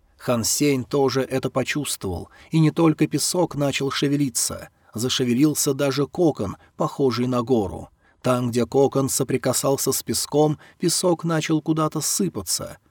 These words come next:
Казалось, что где-то под землёй есть отверстие, и песок вихрем стал затягиваться туда. Они хотели отступить, но монстры всё ещё были позади них. Они не могли отступить,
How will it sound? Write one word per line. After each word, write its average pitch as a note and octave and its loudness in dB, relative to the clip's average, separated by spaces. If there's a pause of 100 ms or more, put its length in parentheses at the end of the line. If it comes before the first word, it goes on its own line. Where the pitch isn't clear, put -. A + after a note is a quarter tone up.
(180)
Казалось, D#3 -2 (120)
что - -2
где-то E3+ 0
под D#3 -2
землёй C#3 0
есть D#3+ 0
отверстие, C#3+ -4 (220)
и C3 -4
песок - -2 (160)
вихрем F3 -2
стал F3 0
затягиваться D3 -2
туда. G#2+ -4 (460)
Они A2 0
хотели C3+ 2
отступить, C3+ -4 (240)
но C3 0
монстры D#3+ 2
всё E3+ -2
ещё D#3+ 4
были D3+ 4
позади C#3+ -2
них. A2+ -4 (280)
Они D3+ 0
не E3 4
могли D3+ 2
отступить, - -4